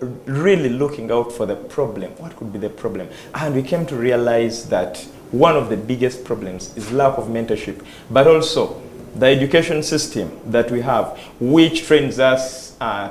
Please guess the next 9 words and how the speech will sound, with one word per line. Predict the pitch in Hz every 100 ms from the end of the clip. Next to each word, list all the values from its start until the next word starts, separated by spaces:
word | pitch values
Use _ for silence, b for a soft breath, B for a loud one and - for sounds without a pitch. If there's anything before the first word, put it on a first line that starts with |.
| -
to | 113 107 95
study, | - - 143 131 127 117
graduate, | 110 123 120 127 127 131 - -
write | 110 110 127 127
applications, | 120 127 127 131 127 123 113
go | 110 120
for | 113
job | 104 113
interviews, | 120 117 113 120 127